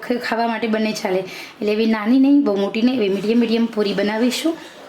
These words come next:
તો આ રીતે પહેલાં હું ગોયણા બનાવી લઉં છું. પૂરી તો હું મશીનમાં બનાવવાની છું, વણવાની નથી.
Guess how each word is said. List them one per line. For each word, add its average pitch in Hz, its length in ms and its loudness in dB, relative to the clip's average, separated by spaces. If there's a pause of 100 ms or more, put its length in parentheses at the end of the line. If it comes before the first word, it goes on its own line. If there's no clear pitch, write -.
(720)
તો 220 80 -2
આ 220 100 -2
રીતે 214 220 -6
પહેલાં 220 280 -2
હું 233 80 0
ગોયણા 214 260 0
બનાવી 247 340 2
લઉં 269 160 4
છું. 254 200 -6
પૂરી 277 260 2
તો 294 140 0
હું 294 160 4
મશીનમાં 240 500 4
બનાવવાની 180 540 2
છું, 190 240 -2
વણવાની 214 420 2
નથી. 214 420 -2